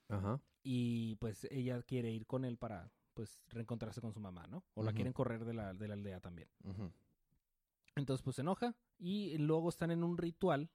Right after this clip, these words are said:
Speaker 2: En, están así que, "Hoy no mono, hoy no mono", bailando alre-, alrededor del
Speaker 1: Alrededor.
Speaker 2: fuego, de una fogata.
Speaker 1: De la fogata del que quieres que haga.
Speaker 2: Ajá. Y luego empiezan a decir todos los viejos sus verdaderos nombres.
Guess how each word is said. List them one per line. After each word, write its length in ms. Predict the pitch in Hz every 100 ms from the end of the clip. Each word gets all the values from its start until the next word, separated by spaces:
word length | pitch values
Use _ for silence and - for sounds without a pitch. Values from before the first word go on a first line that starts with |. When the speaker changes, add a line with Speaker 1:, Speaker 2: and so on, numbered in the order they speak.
| -
Speaker 2:
En, 500 | 113 113 107 101 107 _ _ _ - -
están 260 | 117 - 123
así 220 | 120 117
que, 120 | - -
"Hoy 160 | 156
no 120 | 123 120
mono, 600 | 104 104 107 101 101 -
hoy 140 | 160 151
no 200 | 123 120
mono", 480 | 110 113 117 110
bailando 340 | 110 110 113 113
alre-, 180 | 117 113
alrededor 200 | 107 110
del 100 | 113
Speaker 1:
Alrededor. 140 | 117 117 143
Speaker 2:
fuego, 120 | 180 -
de 80 | 131
una 100 | 123
fogata. 340 | 135 160 247 - - _ _ - -
Speaker 1:
De 80 | 98
la 80 | 92
fogata 360 | 101 95 -
del 80 | 90
que 140 | - 95
quieres 240 | 90 95
que 120 | -
haga. 100 | - _ _ -
Speaker 2:
Ajá. 300 | 117 190 269 _ _ _ _ _
Y 360 | 139 175 202 - _ _ _ _ -
luego 540 | 139 147 175 120 131 - _ _ _ _ _ _ _ _ _ -
empiezan 500 | 127 127 143 156 151
a 100 | 147
decir 320 | 143 135 135 127
todos 200 | 135 139
los 140 | 143
viejos 480 | 156 156 104 117 - _ _ _ _ _ _
sus 300 | - 143 123
verdaderos 580 | 127 107 101 92 90 -
nombres. 300 | 196 175